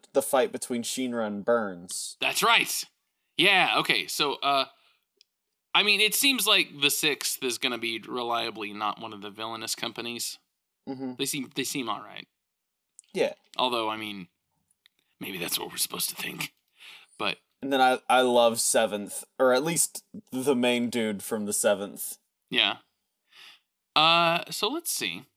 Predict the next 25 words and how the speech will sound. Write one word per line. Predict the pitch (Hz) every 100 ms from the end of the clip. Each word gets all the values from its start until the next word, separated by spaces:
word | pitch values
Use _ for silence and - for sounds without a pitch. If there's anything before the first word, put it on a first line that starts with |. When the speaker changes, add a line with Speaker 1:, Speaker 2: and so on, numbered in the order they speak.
| _ _ _ -
Speaker 2:
Company | - 349 349 330
eight. | 302 113 - _ _ _ _ _ _ _ _ _ _ _ _ _ -
We |
got | 233 226
this, | 190 170 - - _ -
this | 180
little, | 185 175 147 -
this | - 170
little | 147
thing | - 139
here. | 131 123 160 - _ _ _ _ _ _ _ _ _ _ _
Who's | 254 349
that | 415
in |
the | 349
Speaker 1:
Mm-hmm. |
Speaker 2:
background? | 320 269 165 123 104 147 - _ _ _ _ _ _ _ _ _ _ _ _ _ _ _ _ _ _ _ _
With | 196
the | 220
red | 247 233
hair. | 277 160 107 - _ _ _ _ _ _ _ _ _ _ _ _ _
Is | 147
that | 180
Lisa? | 185 254 - 359 285 _ _ _ _ _ _ _ _ _ -
Speaker 1:
Oh. | 104 101 117 160 127 95 95 95